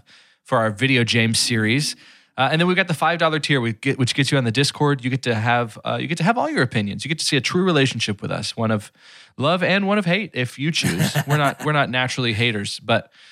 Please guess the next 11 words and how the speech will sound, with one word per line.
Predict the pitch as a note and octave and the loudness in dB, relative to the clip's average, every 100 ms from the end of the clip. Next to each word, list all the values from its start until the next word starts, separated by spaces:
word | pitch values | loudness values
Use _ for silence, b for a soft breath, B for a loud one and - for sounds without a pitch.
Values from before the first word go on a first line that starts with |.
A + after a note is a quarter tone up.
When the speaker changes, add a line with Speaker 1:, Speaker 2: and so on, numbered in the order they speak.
| B - | B 0
Speaker 1:
if | C#3+ | 2
you | D#3 G3+ | 2 2
choose | - C#3+ | 2 2
to | A#2 | 2
hate | G#2 F#2+ | 2 0
Doman, | G#2 A2 B2+ | -2 0 0
then | B2+ B2 - - | 0 0 -4 -2
you | C#3 | 0
can | C#3 C3 | 2 0
keep | - C3 - | 2 0 0
that | B2+ G#2 F#2+ | 0 0 -2